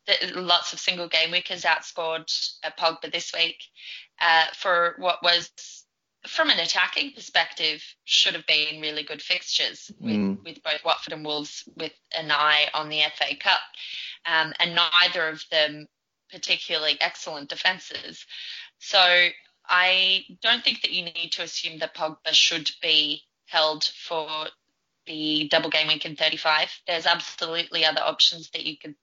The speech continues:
Speaker 1: consider. And if you are open to getting rid of him, then I don't see why not consider a punt, uh, on Sigurdsson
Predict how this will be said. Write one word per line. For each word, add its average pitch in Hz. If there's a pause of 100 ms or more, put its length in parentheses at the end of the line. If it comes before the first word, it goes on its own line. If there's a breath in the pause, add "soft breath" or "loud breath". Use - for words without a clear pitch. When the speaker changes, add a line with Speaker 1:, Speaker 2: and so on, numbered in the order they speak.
(120)
Speaker 1:
consider. 151 (580 loud breath)
And 180
if -
you 196
are 170
open 226
to 170 (180)
getting 170
rid 165
of 175
him, 160 (680 loud breath)
then 165 (440)
I 170
don't 170
see 175
why 156 (180)
not 165 (360)
consider 175 (100)
a -
punt, - (140)
uh, 156
on 156
Sigurdsson 151